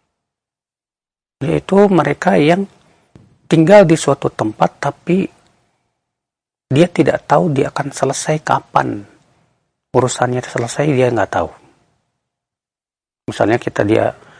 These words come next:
kita pergi ke, ke Padang karena untuk urusan bisnis. Dan kita tidak tahu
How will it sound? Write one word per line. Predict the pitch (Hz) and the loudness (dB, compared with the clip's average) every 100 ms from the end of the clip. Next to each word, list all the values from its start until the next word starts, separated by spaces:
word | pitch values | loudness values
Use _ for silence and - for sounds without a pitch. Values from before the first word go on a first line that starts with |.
| _ - | _ -8
kita | - 131 | -2 0
pergi | - 117 131 | 0 0 0
ke, | - 110 - | 0 -2 0
ke | - | -4
Padang | 113 101 101 92 - _ _ | -2 -2 -2 -4 -12 _ _
karena | - 107 113 | -2 -2 -2
untuk | 104 - - | -4 -8 -4
urusan | 117 110 120 107 | -4 -2 -4 -4
bisnis. | - - 101 - - - _ _ _ - - - _ - | -6 -8 -10 -10 -14 -18 _ _ _ -20 -18 -20 _ -4
Dan | 147 | -2
kita | 156 - 214 | 2 4 6
tidak | 180 123 - - | 4 2 0 0
tahu | 196 | 0